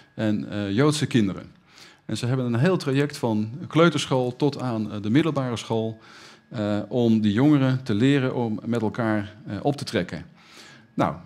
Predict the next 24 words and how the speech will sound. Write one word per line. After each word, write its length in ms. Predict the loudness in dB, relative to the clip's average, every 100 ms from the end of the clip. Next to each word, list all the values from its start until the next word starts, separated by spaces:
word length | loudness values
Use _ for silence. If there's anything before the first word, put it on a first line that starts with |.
| -10
eh, 100 | -8 -6
dat 140 | -4
klinkt 240 | 0 2
heel 160 | 4 4
mooi, 380 | 4 2 0 -2
maar 200 | 0 0
ook 160 | 2 4
daar 240 | 6 6
is 140 | 4 2
er 160 | 0
weer, 360 | 2 2 2 -2
eh, 100 | -8
strijd. 500 | -6 0 2 2 -2
Eh, 520 | -6 -4 -4 -4 -6
in 100 | -6
tweeduizend 500 | -4 -2 -2 -2 -6
veertien 460 | -4 -2 0 -2 -2
is 200 | -4 -6
de 60 | -10
school 380 | -6 -4 -4 -4
nog 240 | -6 -6
in 200 | -8 -4
brand 260 | 0 2 0
gestoken, 520 | -2 0 0 -2